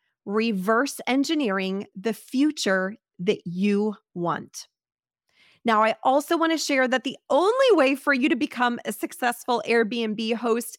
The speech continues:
and build a seven-figure business is by having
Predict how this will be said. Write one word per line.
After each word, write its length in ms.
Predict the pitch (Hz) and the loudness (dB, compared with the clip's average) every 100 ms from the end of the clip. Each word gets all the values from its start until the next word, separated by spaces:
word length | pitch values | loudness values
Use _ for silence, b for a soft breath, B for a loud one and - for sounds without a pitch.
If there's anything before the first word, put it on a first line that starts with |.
| - | -2
and 240 | 233 226 | 0 2
build 260 | 208 254 254 | 2 2 2
a 60 | 294 | 0
seven-figure 720 | 285 233 233 220 233 202 220 | 0 0 -2 -2 -2 -2 -2
business 580 | 220 208 247 302 - - b b b b | -4 -2 -2 -4 -6 -20 b b b b
is 160 | - 226 | -2 -2
by 160 | 233 226 | -2 -2
having 600 | 214 240 233 233 226 | -4 -2 -2 -2 -6